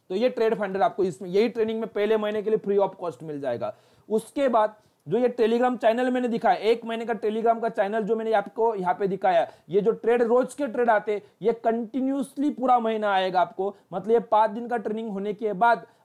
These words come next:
अगले मंडे से रोज पूरा महीना, एक महीने तक आपको पूरा मैं trade दूंगा।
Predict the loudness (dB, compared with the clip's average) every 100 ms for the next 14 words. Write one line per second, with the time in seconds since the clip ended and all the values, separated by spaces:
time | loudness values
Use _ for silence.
0 | -4 0 4 4 4 0 2 2 2 -4
1 | -6 -10 _ -2 4 4 2 -10 _ 2
2 | 2 2 0 2 0 -2 0 0 0 -6
3 | -4 -2 -2 -2 -4 -2 2 2 0 -6
4 | -6 -6 -4 -2